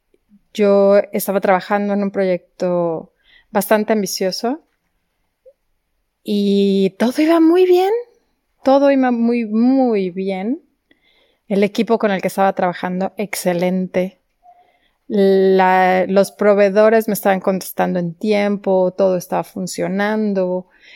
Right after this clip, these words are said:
el dinero estaba fluyendo como tenía que fluir, como se había proyectado. Todo, todo, todo iba ideal. Pero bueno,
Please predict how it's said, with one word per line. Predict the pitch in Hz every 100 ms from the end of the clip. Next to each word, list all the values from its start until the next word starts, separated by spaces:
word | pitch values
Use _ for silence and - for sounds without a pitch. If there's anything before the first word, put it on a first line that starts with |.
| -
el | 233
dinero | 226 202
estaba | - 196
fluyendo | - 202 190 214 214 196
como | 190
tenía | 180 180 175
que | 180
fluir, | - 175 190 240
como | 208 185
se | -
había | 180 170
proyectado. | 180 165 165 - 214 226 233 208 196 208 _ _ _ - - _ _ _ _ _ _ -
Todo, | 294 302 294
todo, | 330 330 320 311 294 -
todo | - 294
iba | 302 294 285 - _ _ _
ideal. | - 214 190 185 175 165 - - - _ _ _ _ _ _ _ _ _ _ _ _ _ _ _ _ _ _ _ _ _ _ _ _ _
Pero | - 170 170
bueno, | 185 277 285